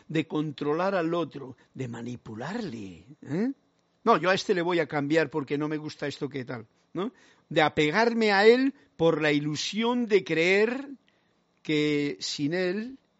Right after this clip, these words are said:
yo no podré ser feliz. Es una ilusión, fíjate lo que dice aquí, ¿eh? Eh, lo manifestamos con un deseo de posesión, de controlar al otro, de manipularle, de apegarme a él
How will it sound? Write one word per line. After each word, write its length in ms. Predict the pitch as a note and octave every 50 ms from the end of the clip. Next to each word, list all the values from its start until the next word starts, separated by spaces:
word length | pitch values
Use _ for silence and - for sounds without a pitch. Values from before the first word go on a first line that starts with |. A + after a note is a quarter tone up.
| _ _ _ _ _ -
yo 140 | D#3 G3
no 120 | F3+ E3 C3+
podré 240 | C3+ C3 B2+ B2+ A#2
ser 180 | - - -
feliz. 340 | - - - - - E2+ - _ _ _ _ _
Es 220 | - - G#2 - -
una 160 | D3+ E3+ G3
ilusión, 500 | A3+ A3 C4 A#3+ - C4+ C#4 A#3+ D#3 - _
fíjate 400 | _ - C#3 B2 D3+ D#3 F3+ G#3 - - _ _ _ -
lo 80 | E3
que 100 | D3 E3+
dice 220 | E3+ F#3+ F3 - F3
aquí, 220 | D3+ B2+ D3 C#3+
¿eh? 200 | B2+ C3+ F#3+ A#3 - _ _ _ _ _ - _ _ _ _ -
Eh, 260 | - D#3+ D#3+ D#3+ D#3+ D#3
lo 180 | E3 E3 D#3
manifestamos 580 | D3+ D3+ D3+ C#3 D3+ - - G#3 G#3+ A#3+ A3 -
con 120 | G3+ G3
un 60 | G#3
deseo 280 | G3+ G3 - - G#3+ G#3
de 100 | G#3 F3+
posesión, 580 | - D3 A2+ C3 B2 - - D#3+ D3 C3 A2+ - _ - _ _ _ _ -
de 120 | - C#3+ C3+
controlar 440 | C3+ C#3 C3 B2 C3+ C3+ C#3+ D3+
al 140 | D3 D3 D3+
otro, 400 | E3 F3+ F3 D3 D3 C3+ - - _ _ _ _
de 120 | - D#3 D3+
manipularle, 920 | C#3+ C3+ C3+ A#2+ - - C3 C#3 D#3+ F3+ F3+ E3 D3+ D3+ C3+ B2+ A#2+ A2+ _ _ _ _ -
de 400 | C#3 C#3+ E3+ E3+ F3 F3 E3+ -
apegarme 1080 | - - - - - C3 C3 C#3+ D#3 F3+ F#3+ F#3 E3 C#3+ A#2+ A#2+ A#2+ G2+ F#2+ F2+ E2 F2 _ _ _ _ _
a 160 | - A#2 B2+ D3
él 380 | E3+ F3+ E3 C#3+ B2 A2+ A2+